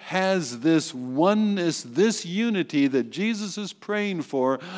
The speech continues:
the world will see that and know that God sent Jesus. Does that mean whatever else we, whatever we need to sacri-, sacrifice, whatever we need to give up, whatever we need to lay aside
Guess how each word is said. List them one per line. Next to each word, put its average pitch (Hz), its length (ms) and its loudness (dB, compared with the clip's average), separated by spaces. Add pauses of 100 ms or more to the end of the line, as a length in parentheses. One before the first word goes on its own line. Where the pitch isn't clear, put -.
(120)
the 143 160 4
world 208 520 6
will 151 200 2
see 214 440 0
that 185 360 2
and 143 380 -2
know 127 580 -2 (960)
that 135 320 -2
God 127 400 -2
sent 110 480 -6 (100)
Jesus. 101 640 -12 (1400)
Does 113 140 -4
that 160 160 -2
mean 110 340 -4 (920)
whatever 160 380 2
else 165 200 0
we, 127 160 -2
whatever 147 440 0
we 143 120 2
need 156 220 0
to 185 80 -4
sacri-, 160 560 -4
sacrifice, 123 840 -4
whatever 180 340 0
we 202 120 0
need 190 220 -2
to 156 80 4
give 165 300 6
up, 185 200 2
whatever 170 320 4
we 214 60 0
need 208 160 -2
to 151 260 4
lay 151 300 4
aside 151 560 4